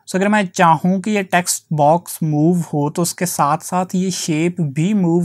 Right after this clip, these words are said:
हो, तो उसके लिए मुझे क्या करना पड़ेगा? इन दोनों का ग्रुप बनाना पड़ेगा। So, मैं इस शेप को सिलेक्ट करूँगा और कंट्रोल के बटन के साथ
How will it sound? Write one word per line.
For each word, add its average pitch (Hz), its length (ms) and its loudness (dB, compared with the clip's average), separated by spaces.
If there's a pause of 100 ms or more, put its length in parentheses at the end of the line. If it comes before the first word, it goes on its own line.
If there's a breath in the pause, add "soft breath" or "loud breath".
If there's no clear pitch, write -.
हो, 139 240 -6 (340 soft breath)
तो - 80 -20
उसके - 380 -4
लिए 226 160 -2
मुझे 202 260 2
क्या 196 200 2
करना 185 280 -2
पड़ेगा? 175 500 -2 (100)
इन 196 220 2
दोनों 165 380 2
का 175 240 2
ग्रुप 165 220 0
बनाना 123 380 -4
पड़ेगा। 113 340 -8 (720 soft breath)
So, - 100 -6
मैं 165 280 0
इस - 280 -4 (280)
शेप 135 280 -6
को 165 120 -4
सिलेक्ट 160 360 -6
करूँगा 170 480 -2 (260)
और 160 120 -2
कंट्रोल 160 560 -2
के 185 100 0
बटन 160 320 -2
के 170 140 -2
साथ 143 460 0